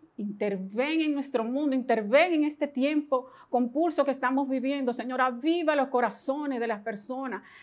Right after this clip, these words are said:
Hazte presente con tu poder, Espíritu Santo de Dios,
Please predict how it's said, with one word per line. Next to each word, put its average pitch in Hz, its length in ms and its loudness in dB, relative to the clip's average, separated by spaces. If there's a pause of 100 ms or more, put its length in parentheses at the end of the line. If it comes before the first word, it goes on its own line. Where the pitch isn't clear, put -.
Hazte 240 360 4
presente 269 680 2
con 240 280 0
tu - 260 -2
poder, 220 380 0
Espíritu 214 520 -4
Santo 208 380 -4
de 202 120 -2
Dios, 175 320 -6